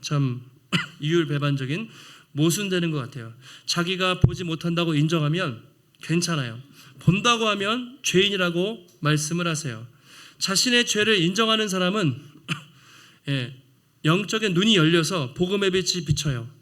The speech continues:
자신의 죄를 인정하지 않는 사람들은 눈이 닫혀서 복음의 빛을 경험하지 못하게 되는 것이죠.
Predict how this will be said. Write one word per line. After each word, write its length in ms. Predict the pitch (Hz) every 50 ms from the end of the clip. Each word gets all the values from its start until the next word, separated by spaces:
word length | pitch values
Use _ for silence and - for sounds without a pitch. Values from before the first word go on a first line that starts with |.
| - - - - - _
자신의 520 | - - 170 180 175 - 233 226 226 220 214
죄를 340 | - 190 185 196 196 185
인정하지 540 | 160 165 185 180 208 202 196 196 180 190 196
않는 320 | 175 156 165 170 170 175 165
사람들은 640 | 151 170 170 160 151 151 175 190 160 131 110 120 - - - -
눈이 360 | 151 180 196 202 196 190 180
닫혀서 680 | - 143 143 - 165 147 156 185 156 127 131 143 - -
복음의 320 | 214 214 233 233 233 233
빛을 540 | 214 220 - - - 180 180 202 240 240 - _ _ _ _ _ _ _ _ -
경험하지 760 | - 170 165 175 180 175 165 151 143 151 170 202 240 - - _ _ _ -
못하게 680 | 160 156 147 160 156 143 147 151 175 190 190 - - _ _ _ -
되는 220 | - 143 143 143 139
것이죠. 400 | 127 120 - - - 123 117